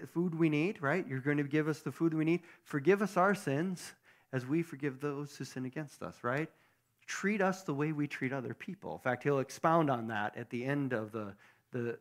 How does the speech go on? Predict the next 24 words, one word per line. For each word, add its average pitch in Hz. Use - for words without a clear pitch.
the 117
verses 110
here, 85
right, 104
in 113
fourteen 127
and 107
fifty. 98
I'm 101
not 113
gonna 117
go 120
there. 87
But 135
he, 113
he 131
just 156
elaborates 143
on 117
that 117
more. 135
You're 127
gonna 160
treat, -